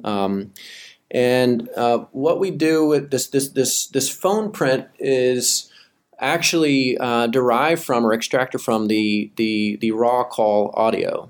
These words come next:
So we ingest the call audio from the conversation that you may be having with, um, a, a, a, a customer support representative. Um, and we identify, um, you know, what,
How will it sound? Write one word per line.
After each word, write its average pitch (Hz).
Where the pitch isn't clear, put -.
So 110
we 120
ingest 127
the 139
call 147
audio 120
from 135
the 123
conversation 156
that 117
you 143
may 143
be 139
having 123
with, 113
um, 101
a, 101
a, 101
a, 101
a 98
customer 123
support 113
representative. -
Um, 107
and 113
we 120
identify, 135
um, 110
you 120
know, -
what, 117